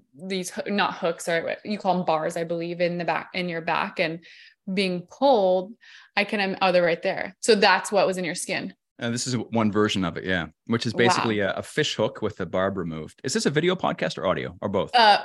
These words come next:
Speaker 1: both.
Speaker 2: Okay, well, there
Speaker 1: So
Speaker 2: we go,
Speaker 1: everyone,
Speaker 2: audience.
Speaker 1: if you're, if you're on audio, go to YouTube. It's on video.
Speaker 2: <laughs>
Speaker 1: You wanna see? Um, I can imagine that they're, uh, a part of the release being,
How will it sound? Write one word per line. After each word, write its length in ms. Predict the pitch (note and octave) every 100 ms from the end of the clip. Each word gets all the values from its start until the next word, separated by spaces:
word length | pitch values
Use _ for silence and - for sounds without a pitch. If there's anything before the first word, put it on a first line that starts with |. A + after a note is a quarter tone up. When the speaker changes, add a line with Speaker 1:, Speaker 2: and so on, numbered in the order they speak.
| G3
Speaker 1:
both. 280 | F#3 D#3 - _ _ _ -
Speaker 2:
Okay, 180 | B2+ D2
well, 120 | F2
there 80 | F2
Speaker 1:
So 40 | A#3
Speaker 2:
we 40 |
go, 60 | B3+
Speaker 1:
everyone, 240 | C#4 C4
Speaker 2:
audience. 160 | B3+ B3+
Speaker 1:
if 40 |
you're, 160 | A#3 A3
if 140 | A#3+
you're 120 | A#3+ A3
on 180 | A#3
audio, 400 | A#3 A3 B3 C4+
go 180 | A3 A3
to 80 | G#3+
YouTube. 380 | G#3 G3+ G#3 F#3+
It's 140 | F#3
on 180 | F3+ F#3
video. 280 | F3 F#3 C4
Speaker 2:
<laughs> 840 | - - - C3+ C#3+ B2 A#2 A#2
Speaker 1:
You 60 | A2+
wanna 140 | G#3
see? 460 | - A3 G3+ G#3 G#3 D#4 - - - - - B3
Um, 320 | B3 G#3+ - A3
I 80 | B3
can 140 | C4+
imagine 560 | A#3+ A3 A#3 C#4 C#4 A#3
that 180 | F#3+ G3
they're, 440 | G3+ G3 G3 F#3+ - _ _ -
uh, 200 | - - - - _ _ _ - - -
a 80 | G#3+
part 300 | - A3+ A#3
of 120 | G#3
the 80 | F#3
release 440 | F#3 G3 A3 G#3+
being, 520 | - G3 F#3 F3+ F#3